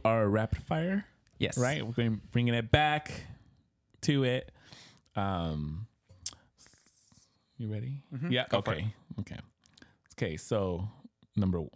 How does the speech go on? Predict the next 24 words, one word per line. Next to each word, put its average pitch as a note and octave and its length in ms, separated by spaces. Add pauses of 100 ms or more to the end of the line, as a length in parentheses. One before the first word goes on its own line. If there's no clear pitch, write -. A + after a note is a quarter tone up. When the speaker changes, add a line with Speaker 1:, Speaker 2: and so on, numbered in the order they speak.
(140)
Speaker 1:
not C#3+ 180
number F2 220
one, D2+ 420
but F2 220 (220)
favorite G2 240
color. - 320 (240)
What's - 100
your - 80
favorite - 160
color, - 260
babe? - 160 (340)
Speaker 2:
Purple. F#2+ 360 (760)
And G2 520
it G2 80
has G#2 200
to - 140
be, G2 580
like, - 300
a - 80 (160)
dark - 320
purple, - 320 (280)
kinda F#2+ 160
like F#2 220
a E2+ 400